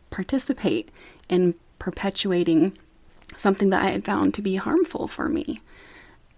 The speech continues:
There's those moments that we have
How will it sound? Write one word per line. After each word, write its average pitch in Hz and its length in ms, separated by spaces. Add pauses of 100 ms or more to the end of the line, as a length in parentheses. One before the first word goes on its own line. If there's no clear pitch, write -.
(400)
There's 240 200
those 320 220
moments 196 760
that 185 160
we 185 100
have 180 440